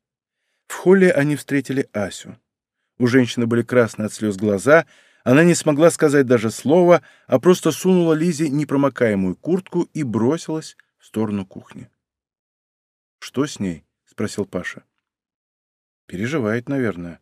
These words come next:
пожала Лиза плечами. Когда они вышли на открытую веранду, девушка поразилась,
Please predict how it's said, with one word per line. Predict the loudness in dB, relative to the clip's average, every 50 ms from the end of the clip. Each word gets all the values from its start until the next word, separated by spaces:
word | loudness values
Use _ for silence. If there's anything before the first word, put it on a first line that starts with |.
| _ _ _ _ _ _
пожала | -6 -4 -2 -2 -2 -2
Лиза | -2 -2 -4 -6 -8
плечами. | -10 -12 -12 -12 -12 -14 -14 -14 -16 -18 -20 _ _ _ _ _ _ _ _ _ _ _ _ _ _ _ _ _
Когда | -2 -2 -2 2 4 4 6
они | 6 6 4
вышли | 4 4 2 0 0 -2 -2
на | 0 0 0
открытую | 0 -2 -2 -4 -4 -2 -2 -2 -2
веранду, | 0 0 0 2 2 0 0 -2 -4 -4
девушка | -2 -2 -2 -2 -4 -8 -8 -8 -10
поразилась, | -6 -2 -2 0 0 0 -2 -2 -4 -2 -2 -2 -4 -6 -10 -16